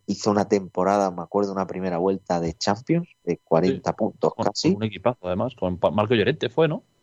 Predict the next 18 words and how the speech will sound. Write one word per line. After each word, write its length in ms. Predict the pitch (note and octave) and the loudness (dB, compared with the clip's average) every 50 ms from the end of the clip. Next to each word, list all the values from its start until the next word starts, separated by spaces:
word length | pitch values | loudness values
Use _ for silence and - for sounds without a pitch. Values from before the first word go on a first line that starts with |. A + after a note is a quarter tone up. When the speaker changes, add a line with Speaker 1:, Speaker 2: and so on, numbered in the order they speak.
| _ _ _ _ _ - | _ _ _ _ _ -2
Speaker 2:
Marcos 240 | - - A2+ A2+ - | 0 0 2 2 0
Speaker 1:
Efectivamente, 480 | - - - F2+ F2+ F#2+ A2 A#2 G#2 | 0 2 2 2 2 2 0 0 0
Speaker 2:
Teo. 120 | F#2+ F2 F2 | 0 -2 -2
Speaker 1:
con 40 | - _ | -6 _
Marco 160 | _ - G2 F#2 F#2+ | _ -2 0 0 0
Llorente, 320 | G2 G#2+ B2 B2 - A#2+ | 0 -2 -6 -6 -4 -2
Teo 160 | F#2+ - G#2 F#2+ | 2 4 4 4
Hernández. 580 | F#2 - G#2 A2+ A#2+ A#2 A2+ A2+ B2+ - - _ _ _ _ _ _ _ _ _ _ _ _ _ _ _ _ _ - | 4 2 0 0 0 0 0 -2 -4 -4 -8 _ _ _ _ _ _ _ _ _ _ _ _ _ _ _ _ _ 2
Eh, 480 | G2 F#2+ F#2+ F2+ F2+ F2+ F2+ F2 E2+ - - _ _ _ _ _ _ _ _ _ _ _ _ - | 4 6 6 6 6 4 4 2 0 -2 -8 _ _ _ _ _ _ _ _ _ _ _ _ 2
un 400 | A#2+ B2 B2 B2+ B2 A#2+ A#2 A2 | 4 6 6 6 4 2 4 4
Abelardo 560 | G2 A#2+ A#2+ A2+ A#2 A#2 A#2+ B2+ C3 C3+ C3+ | 4 4 4 2 2 0 -2 -2 -2 -4 -4
que, 160 | C3+ - F#2+ | -6 -10 -10
evidentemente, 760 | F2+ F2 E2+ E2+ E2+ E2+ F#2 F2 F#2 F#2+ F#2+ F2+ E2+ D#2+ - - _ _ _ _ - | -10 -8 -10 -10 -10 -6 -6 -6 -4 -6 -6 -4 -2 -2 -4 -4 _ _ _ _ 0
tiene 220 | - F#2 F#2 F2+ | 2 2 2 2
mucha 400 | E2+ F2 G2 A2 G#2+ - - F2+ | 0 0 -2 -2 -2 -2 -2 2
confianza 680 | - F#2 F2 - - F2 F2 E2+ - - E2+ D#2+ - - - - | 2 2 2 4 2 4 4 2 0 0 0 0 0 -2 -8 -12
en 180 | - - E2+ F2 | -6 -4 0 2
él, 260 | G2 G2+ F#2+ - - | 4 4 2 0 -2